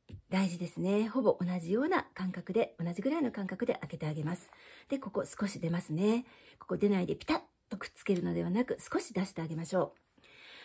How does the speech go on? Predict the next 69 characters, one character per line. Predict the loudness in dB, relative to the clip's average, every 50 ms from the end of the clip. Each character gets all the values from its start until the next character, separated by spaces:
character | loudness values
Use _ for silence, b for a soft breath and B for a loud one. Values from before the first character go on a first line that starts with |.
| B B B B B B
う。 |
で、 | -6 -6
こ | -6 -6
こ | -4 0 2 2
は、 | 2 2 0 0 -2
え | -2 -2
ー、 | -2 -2
書 | -4
き | -2 -2
順 | 0 2 2 2
は | 2 0
こ | -2 -4 -8 -6
こ | -4 -2 0 0
を | 0 0
書 | 0 0
い | 0 2
て | 2 2
か | 4 4
ら | 4 4 4 2
最 | 0 0 0 0
後、 | 0 -2 -4 -4 -6 -16
こ | -20 -16 -8
こ、 | -6 -6 -6 -6 _ _ _ _ _ _ _ _ _ _ _ _ _ _ _ _ -16
一 | -16 -14
画 | -12 -8 -6
で | -4 -4 -6 -6
書 | -8
き | -8 -6
ま | -6 -6
す。 | -6 -8 -12 _ _ _ _ _ b b b b b b _ -12
一 | -12 -10 -8
筆 | -8 -10 -6 -2 -2 -2
で | -2
書 | -2 -10
き | -8 -8
ま | -8 -8
す。 | -8 -10 -12 _
一 | -12 -8 -6 -4
筆 | -4 -2 -2 0
で | 0 0
書 | -2 -4
き | -6 -4
ま | -4 -4
す。 | -4 -6 -12 _ _ _ B B B B B B B B B B B B B B
で、 | -12 -12
こ | -10 -6 -4 -2 0
う | 0 -2
い | -2
っ |
て、 | _ _ -14 -12
こ | -8 -4 -2
の | -2 -2 -2
左 | -4 -6 -2 -2 0 0 2 2
払 | 2 2 2 2
い | 2
も、 | 4 4 4 2 0 -4 -6
え | -6
ー、 | -4
こ | -2 0
の | 0 2
辺、 | 2 2 2
墨 | 2 0 0 2 2
量 | 2 2
が | 2 0
つ | 0 0 0
い | 0
て | 0 -2
ま | -4 -4
す。 | -6 -8 -10